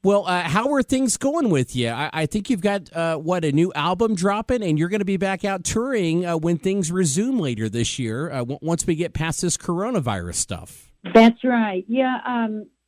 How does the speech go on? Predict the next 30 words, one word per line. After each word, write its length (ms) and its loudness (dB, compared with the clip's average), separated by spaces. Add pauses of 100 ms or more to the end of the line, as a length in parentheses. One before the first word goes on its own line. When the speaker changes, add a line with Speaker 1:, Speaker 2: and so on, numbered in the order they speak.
(180)
Speaker 2:
you 140 -6
know, 340 2
I, 260 0
I'm, 360 -2
I'm 260 -4
just 160 -8 (320)
kinda 260 0
like 220 -4 (420)
everybody 560 2
else, 340 -4
just 120 -6 (140)
trying 280 -6
to, 220 -2 (1300)
uh, 300 -2
hope 280 0
that, 160 -4 (180)
that 220 -2 (580)
things 280 6 (140)
kind 220 2
of, 200 -2
uh, 300 0 (920)
settle 260 0
down 580 0 (240)
much 200 0 (140)
sooner 300 4
than 260 -2
later, 420 2 (120)
Speaker 1:
Mm-hmm. 200 2
Speaker 2:
and, 260 0
uh, 240 -4